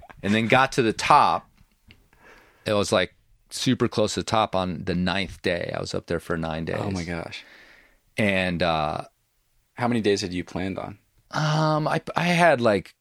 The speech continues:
Speaker 1: stuff for, like, seven probably, but
Speaker 2: Okay.
Speaker 1: way too much water 'cause I wasn't, it was too cold to be drinking water. I
Speaker 2: Okay.
Speaker 1: coulda gotten water off the wall too. It was running everywhere. <laughs>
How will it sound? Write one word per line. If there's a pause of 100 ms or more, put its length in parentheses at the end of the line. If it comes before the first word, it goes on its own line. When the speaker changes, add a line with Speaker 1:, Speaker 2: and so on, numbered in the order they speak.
(160)
Speaker 1:
stuff
for,
like,
seven
probably,
but
Speaker 2:
Okay. (380)
Speaker 1:
way
too
much
water (100)
'cause
I
wasn't,
it
was
too
cold
to
be
drinking
water.
I
Speaker 2:
Okay.
Speaker 1:
coulda
gotten
water
off
the
wall
too.
It
was
running
everywhere.
<laughs>